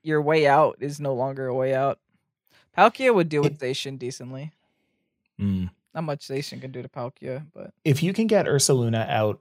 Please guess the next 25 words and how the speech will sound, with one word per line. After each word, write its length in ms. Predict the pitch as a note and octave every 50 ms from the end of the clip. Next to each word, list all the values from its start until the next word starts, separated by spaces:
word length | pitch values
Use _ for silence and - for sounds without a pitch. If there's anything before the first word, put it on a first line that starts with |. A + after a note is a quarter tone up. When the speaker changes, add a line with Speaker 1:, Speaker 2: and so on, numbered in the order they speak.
| _ _
Speaker 2:
with 580 | - G#2+ G#2+ G#2 G#2 G#2+ G#2+ - - - - - - -
a, 400 | A2 G#2+ G#2 G2+ G2 G2 G2 F#2+
uh, 400 | F#2 F#2+ F#2 F2+ F2+ - - - - _ _ _ _ _ _ _ _ _ _ _ _ _ -
Speaker 1:
With 160 | D3 - -
Trick 180 | - - D#3+ -
Room 200 | - - A2+ A2
Speaker 2:
uh, 20 |
Speaker 1:
up. 360 | B2 F3+ F3 G#2 G#2 G2+ G2+
Speaker 2:
G 240 | G2+ - C3 B2 A#2+
Max 380 | A2+ A#2 A#2 A#2 A2+ - - -
Lapras 760 | - G#2+ G2+ G#2 A2 - E3 F3 A3 A#3+ - - - - - _ _ -
and 160 | G#2 G2+ G2+
Trick 260 | G2 - B2+ A#2 - -
Room. 280 | E3 F3+ F#3+ C4 - _ _ _ _ _ _ _ _ _ _ _ _ _ _ _ _ _ _ _ _ _ _ _ _ _ _ _ _ _ _ _ _ _ _ _ _ _ _ -
Speaker 1:
Eh, 60 | F4 G4+
maybe. 380 | B3 E3+ B3+ E4+ C#4+ C#4 D4 _
Speaker 2:
If 160 | - A#2 G2
you 120 | A2+ C#3 D#3
get 200 | D3+ G#3+ A3 G3
Aurora 380 | D3+ A#2+ A2+ A#2 C#3+ C#3+ B2+
Veil 280 | A2+ A#2 G#2 G2 - - -
up, 320 | - F#2 - - - - _ _ _ _ _ _ _ _ _ _ _ _ _
then 320 | - A#2 A2 A2 G#2+ G#2 G2+
maybe. 500 | G2 F#2+ F#2 F2 F2+ F2 F2 - - _ _ _ _ _ _ _ _ _ D3
Speaker 1:
Mm-hmm. 360 | D#3+ E3+ D#3+ D3 C#3+ C#3 C#3